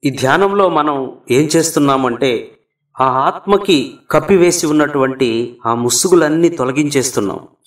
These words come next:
ఆ భ్రమలన్నీ తీసివేస్తున్నాం, ఆ అజ్ఞానాన్నంతా పోగొట్టుకుంటున్నాం.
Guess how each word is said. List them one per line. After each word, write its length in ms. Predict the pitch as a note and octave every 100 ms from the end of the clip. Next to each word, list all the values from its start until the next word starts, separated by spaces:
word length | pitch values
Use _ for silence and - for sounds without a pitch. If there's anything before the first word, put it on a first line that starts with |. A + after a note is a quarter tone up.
| -
ఆ 40 |
భ్రమలన్నీ 800 | A#2+ A#2 C3 C3 E3 E3+ F#3 G3
తీసివేస్తున్నాం, 880 | D3 - D3+ D#3 C#3 - A#2+ G2 E2 - _ -
ఆ 300 | B2 B2+ B2+ B2+
అజ్ఞానాన్నంతా 720 | D3+ F3+ F#3+ F#3 E3+ E3 -
పోగొట్టుకుంటున్నాం. 920 | - D#3 D#3+ E3 - C3 G#2+ G2